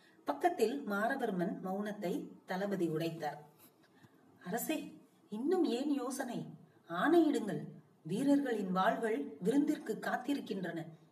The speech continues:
இத்தனை நாள் நட்பு பாராட்டிய அண்டை நாட்டரசன் வீரசேனன் மதிகட்டு போர் முரசு கொட்டியிருக்கிறான். சாவை வா வா என்று அழைக்கும் அவனுக்கு அதை வழங்க விடுங்கள் அரசே."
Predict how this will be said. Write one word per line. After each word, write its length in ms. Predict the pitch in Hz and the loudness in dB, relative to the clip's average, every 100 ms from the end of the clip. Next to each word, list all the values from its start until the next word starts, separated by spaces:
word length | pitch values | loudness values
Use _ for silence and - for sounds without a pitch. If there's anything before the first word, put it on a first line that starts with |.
| _ _ | _ _
இத்தனை 480 | 175 - 202 180 165 | -8 -4 -2 0 2
நாள் 240 | 185 254 | 2 2
நட்பு 320 | 208 180 - | 2 -2 -6
பாராட்டிய 600 | 285 233 226 226 226 220 | -4 0 2 2 0 -2
அண்டை 340 | 180 180 220 233 | -2 -2 -4 -4
நாட்டரசன் 640 | 196 202 226 226 220 196 165 | -2 -2 0 -2 -2 -6 -4
வீரசேனன் 680 | 180 226 262 240 214 185 240 - - - 170 | -4 -2 -4 -4 -4 -2 -2 -6 -12 -14 -2
மதிகட்டு 500 | 185 285 294 294 320 | 2 2 2 0 -2
போர் 360 | 330 208 240 285 | 0 4 4 2
முரசு 340 | 262 247 226 | -2 -2 -2
கொட்டியிருக்கிறான். 720 | 196 - 180 165 160 160 156 - - _ _ _ | -6 -6 -4 -4 -6 -8 -10 -12 -18 _ _ _
சாவை 680 | - 175 180 - 196 285 - - 151 | -6 0 2 4 2 0 -4 -10 -4
வா 280 | 160 220 | 2 4
வா 340 | 233 185 214 262 | 4 4 2 2
என்று 320 | 220 202 196 | 2 0 2
அழைக்கும் 540 | 175 190 220 240 202 | 2 2 -2 -4 -6
அவனுக்கு 640 | 180 180 190 180 175 277 - - - | -4 -4 -2 -2 0 0 -4 -14 -4
அதை 320 | 190 202 196 185 | 0 2 2 0
வழங்க 360 | 175 185 247 285 | 0 2 4 2
விடுங்கள் 360 | 226 214 185 | 2 0 0
அரசே." 580 | 165 160 156 175 - - | 0 -2 -4 -6 -6 -8